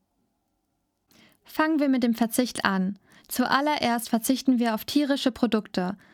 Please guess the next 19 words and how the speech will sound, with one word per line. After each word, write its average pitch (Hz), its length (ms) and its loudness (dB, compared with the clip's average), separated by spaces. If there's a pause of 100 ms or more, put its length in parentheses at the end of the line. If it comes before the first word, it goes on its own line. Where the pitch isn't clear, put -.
(160)
Somit 247 280 2
sind 240 240 0
all 269 180 2
unsere 247 280 2
Produkte 226 480 2
vegan. 202 560 0 (600)
Eine 247 280 2
Selbstverständlichkeit 254 1000 0
für 240 140 -2
europäische 233 600 0
Kosmetik 247 520 2
ist 220 220 -4
auch, 220 300 -2 (260)
dass 247 180 0
wir 262 60 4
natürlich 254 400 0
tierversuchsfreie 262 840 0
Rohstoffe 233 580 -2
verwenden 196 640 0